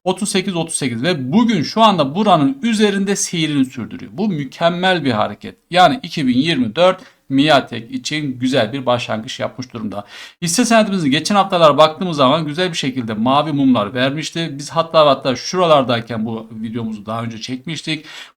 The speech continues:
Buralarda çanak formasyonun tamamlanması gerektiğini ve bu noktalarımızın üzerinde yapması gerektiğini, daha sonra arkasından buradaki direnciyi kırması gerektiğini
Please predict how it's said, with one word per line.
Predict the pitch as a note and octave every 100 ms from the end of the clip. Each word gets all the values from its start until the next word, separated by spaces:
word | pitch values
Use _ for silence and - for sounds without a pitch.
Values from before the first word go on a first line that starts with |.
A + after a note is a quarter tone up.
| -
Buralarda | C3+ F3 E3 D#3+
çanak | - B2+ D3
formasyonun | - E3+ E3+ E3 F3 E3+ E3
tamamlanması | A#2+ A#2 C3+ D3+ D#3 D3+
gerektiğini | D#3+ D#3+ D#3 E3 D#3+ E3 D#3+ -
ve | G#2+ A#2+
bu | E3+ E3
noktalarımızın | D#3+ D#3+ E3 D3+ D3+ D3 C#3
üzerinde | D#3 D3 D3 D3+ C#3+
yapması | B2 B2 C3+ C#3+
gerektiğini, | D3 C#3+ D3 D3 C3
daha | B2 C3
sonra | D#3 D3
arkasından | C#3+ D3+ - D3 C#3+ C#3+
buradaki | B2 A#2 C3 C#3
direnciyi | B2+ C#3 D3 C#3 D3
kırması | D3+ C#3 D3 C#3 C#3+
gerektiğini | D3 C3+ C#3+ C#3+ D3+